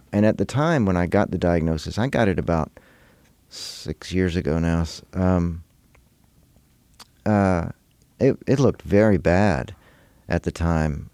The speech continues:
and, uh, well, in fact, it's been bad, but at, but at the time it, it, it looked, uh, it looked, um,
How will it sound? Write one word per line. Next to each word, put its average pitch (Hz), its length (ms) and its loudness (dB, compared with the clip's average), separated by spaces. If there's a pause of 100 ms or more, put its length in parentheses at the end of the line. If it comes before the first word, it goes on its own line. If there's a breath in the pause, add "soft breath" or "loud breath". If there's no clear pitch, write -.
(120)
and, 90 600 -2
uh, 87 240 0
well, 110 160 0
in 92 80 0
fact, - 260 -6
it's 110 180 -6
been 123 260 0
bad, 73 380 2
but 80 160 0 (160)
at, 90 260 -2
but 92 100 2
at - 100 0
the 95 80 -4
time 107 300 0
it, - 260 -2
it, - 200 -2 (440 loud breath)
it 104 160 2
looked, 120 340 2
uh, 90 280 2 (160)
it 98 140 2
looked, - 340 0 (120)
um, 87 400 -4